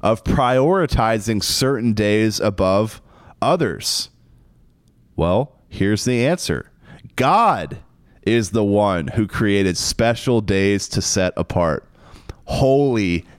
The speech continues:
days. God cares very much about particular days, one day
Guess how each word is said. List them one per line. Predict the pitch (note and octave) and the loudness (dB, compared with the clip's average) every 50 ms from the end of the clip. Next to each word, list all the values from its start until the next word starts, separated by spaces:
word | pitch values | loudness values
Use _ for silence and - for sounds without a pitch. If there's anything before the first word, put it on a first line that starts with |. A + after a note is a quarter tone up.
| - - | -16 -4
days. | - F#2+ F#2 F2+ E2+ D#2 C#2 A#1+ - - - - - - _ _ _ _ _ _ _ _ _ _ _ _ _ _ - - - - - - _ _ _ _ _ _ - - - - - - - - - - - | -2 0 0 2 0 0 -2 -2 -4 -4 -6 -6 -6 -8 _ _ _ _ _ _ _ _ _ _ _ _ _ _ -20 -20 -20 -20 -20 -20 _ _ _ _ _ _ -20 -20 -20 -20 -20 -20 -20 -20 -20 -14 -4
God | - G2 G2 G2+ A2+ A2+ G2+ | -4 -2 0 0 0 -2 -2
cares | - - A2+ G2 F#2 F2+ E2+ - | -2 -2 0 0 0 -2 -4 -4
very | F2 F2+ F#2+ G#2 G#2+ G#2 F#2+ F2+ | -4 -2 0 0 0 0 0 0
much | F#2+ G2+ A2 - - - | 0 0 -2 -2 -2 -4
about | F2+ F2 F#2 F2+ E2+ - | -2 0 0 0 0 0
particular | - F2+ E2+ - A2 G2 - G#2 F#2 F2 E2+ | -2 -2 0 0 -2 -2 0 -2 -2 -2 0
days, | - F2+ E2+ F2 F#2 A2 C3 C3 - - - - - - - - - - - - - - - - - _ - - - | 0 0 0 0 2 0 0 -2 -4 -6 -6 -10 -14 -20 -20 -20 -20 -20 -20 -20 -20 -20 -20 -20 -20 _ -20 -12 -10
one | A2+ G#2+ F#2+ F#2 F2+ G2 G2 F#2 | -4 -2 -2 0 0 0 0 0
day | F#2+ F#2 F#2 F#2+ G2+ G#2+ A2 A#2+ | 0 2 2 2 2 2 0 -2